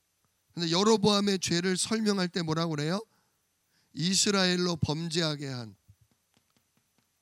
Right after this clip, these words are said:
이스라엘로 범죄하게 한 여로보암의 죄. 이렇게 표현을 해요. 자,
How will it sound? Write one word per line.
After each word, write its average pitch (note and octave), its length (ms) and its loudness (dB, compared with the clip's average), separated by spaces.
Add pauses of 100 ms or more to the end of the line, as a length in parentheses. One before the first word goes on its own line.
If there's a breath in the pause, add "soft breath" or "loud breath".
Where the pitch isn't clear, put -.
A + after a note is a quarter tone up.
(180)
이스라엘로 D#3+ 1000 -8 (2000)
범죄하게 E3 840 -10
한 D#3 340 -8 (560)
여로보암의 C3 680 -4
죄. A#2 200 -18 (540)
이렇게 F3 320 -2
표현을 E3 420 -6
해요. A#2 240 -8 (460)
자, F#3 200 0